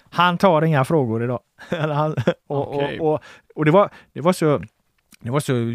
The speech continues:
Speaker 1: bildligt, symboliskt, för att Hamsik, han skulle precis öppna munnen.
Speaker 2: Mm.
Speaker 1: Du vet, så här, "Vad är det där?" Och svara någonting. Han skulle, jag vet inte vad han skulle säga, men, och då kom han som en kobra där liksom, presschefen, och bara, "Nej, han tar inga frågor idag."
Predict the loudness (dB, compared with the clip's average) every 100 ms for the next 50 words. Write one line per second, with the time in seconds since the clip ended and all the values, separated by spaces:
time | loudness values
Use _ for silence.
0 | -8 -8 -6 -6 -6 -6 -6 -4 -2 0
1 | -2 -2 -4 -6 -10 -20 _ _ _ _
2 | -6 -6 -6 -10 -10 -8 -6 -4 -6 -4
3 | -4 -2 0 -2 0 -2 0 0 0 2
4 | 0 -2 -6 _ _ _ -14 -14 -14 -18
5 | -12 -12 -8 -4 -4 -2 -2 0 0 -2
6 | -4 -6 0 2 4 4 2 -2 -8 -10
7 | _ -18 -10 -6 -6 -6 -8 -10 -8 -4
8 | -2 -2 -4 -6 -6 -6 2 4 4 -2
9 | -14 _ _ _ -20 -12 -4 -2 -2 -6
10 | -6 -6 -8 -4 0 0 0 2 4 4
11 | 0 -4 -6 -4 -4 -4 -8 -8 -12 -14
12 | -12 -6 -2 -2 -4 -6 -6 -6 _ -14
13 | -8 -2 -2 0 0 -2 -2 -4